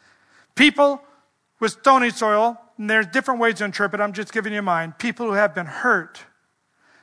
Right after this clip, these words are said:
by actions of Christians. And they've hardened their heart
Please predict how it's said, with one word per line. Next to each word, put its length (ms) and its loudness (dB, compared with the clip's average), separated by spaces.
by 200 -2
actions 580 -6
of 120 -20
Christians. 760 -14
And 100 -6
they've 140 0
hardened 560 0
their 140 -6
heart 540 -8